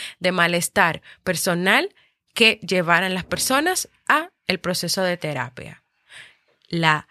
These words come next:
baja autoestima era el común denominador de todos los problemas que llevaban sus pacientes a consulta,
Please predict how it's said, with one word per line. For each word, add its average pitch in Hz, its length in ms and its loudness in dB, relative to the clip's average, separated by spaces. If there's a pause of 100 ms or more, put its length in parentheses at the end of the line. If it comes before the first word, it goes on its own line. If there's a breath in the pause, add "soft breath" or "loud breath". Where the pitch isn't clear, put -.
(140 soft breath)
baja 185 460 4
autoestima 190 1000 0
era 170 140 0
el 175 140 -4
común 185 580 0
denominador 214 1080 0 (340 soft breath)
de 165 120 -4
todos 285 600 2
los 269 180 -4
problemas 294 580 2
que 302 300 2
llevaban 285 480 4
sus 233 160 -4
pacientes 285 720 -2
a 170 100 -4
consulta, 165 880 -2